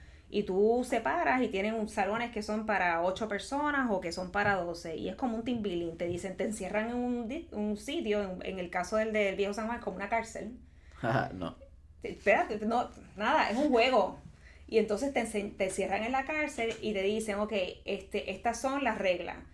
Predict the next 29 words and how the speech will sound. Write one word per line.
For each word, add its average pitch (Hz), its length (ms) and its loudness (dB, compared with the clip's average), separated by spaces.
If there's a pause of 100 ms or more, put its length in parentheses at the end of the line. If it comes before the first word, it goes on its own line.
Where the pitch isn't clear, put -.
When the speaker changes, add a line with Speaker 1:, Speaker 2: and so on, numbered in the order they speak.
(200)
Speaker 1:
Tienen 214 220 0
sesenta 208 480 -2
segu-, 269 320 -4
segundos, 262 640 0
tienen 226 180 4
se-, 247 160 -2 (160)
eh, 202 60 -6
sesenta 208 420 -4
minutos 277 440 -2
para 190 200 -2
salir 214 380 -4
de 175 140 -6
aquí. 156 440 -12 (500)
Eh, 196 160 0
pueden 185 320 2
virar 175 280 2
todas 180 200 -2
las 175 120 -8
cosas, 262 640 2
las 190 140 0
cosas 190 300 -6
se-, - 240 -6
son 247 260 -6
clues, 214 360 -4
es 180 60 -6
un 226 140 -4
juego 262 240 -4
de 190 100 -4
clues". - 580 -12